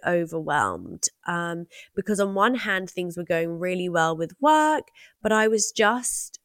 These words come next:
burnt out because I think I didn't, I didn't really, uh,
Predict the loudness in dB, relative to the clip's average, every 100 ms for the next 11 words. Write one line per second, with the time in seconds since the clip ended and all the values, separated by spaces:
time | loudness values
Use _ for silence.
0 | _ _ _ -6 4 6 6 4 -2 -4
1 | -2 -4 -8 -10 -6 2 4 4 4 0
2 | 2 0 0 -2 -4 -4 -2 0 0 -2
3 | _ _ 6 8 8 6 2 -6 -6